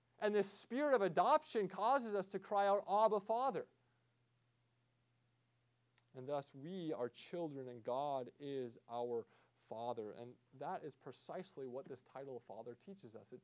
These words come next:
teaches us who we are. It reminds us of our identity. When we say,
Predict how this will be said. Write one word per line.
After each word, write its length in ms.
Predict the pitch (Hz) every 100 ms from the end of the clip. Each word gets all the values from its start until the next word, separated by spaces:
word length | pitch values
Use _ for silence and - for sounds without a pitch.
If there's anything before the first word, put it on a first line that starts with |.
| -
teaches 320 | 202 196 139
us 160 | 123 -
who 100 | 202
we 240 | 190 151
are. 340 | 156 160 104 - _ _ _ -
It 120 | 143 135
reminds 480 | 139 123 127 175 185
us 140 | 147 151
of 100 | 139
our 120 | 139
identity. 500 | 135 120 139 113 - _ _ _ _ -
When 220 | 147 147
we 120 | 196
say, 220 | 196 180